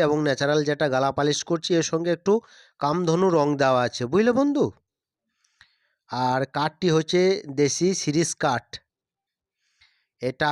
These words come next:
হচ্ছে দেশি সিরিজ কাঠ এবং খাটটির মাপ আছে ছয় by সাত এবং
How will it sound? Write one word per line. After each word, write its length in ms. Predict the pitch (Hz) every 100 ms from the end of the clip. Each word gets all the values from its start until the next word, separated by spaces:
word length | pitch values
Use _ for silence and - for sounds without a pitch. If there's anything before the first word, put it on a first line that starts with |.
| 147
হচ্ছে 260 | 151 - 170
দেশি 320 | 151 139 170
সিরিজ 340 | 156 165 170 160 -
কাঠ 240 | 160 175 - - 139
এবং 180 | 135 143 151
খাটটির 580 | 147 147 147 _ 165 170 190 - _ _ _ _ _ _
মাপ 280 | 123 139 147
আছে 220 | 160 160 170
ছয় 280 | - 151 156
by 200 | 151 165 -
সাত 260 | 151 170 180 156
এবং 220 | 139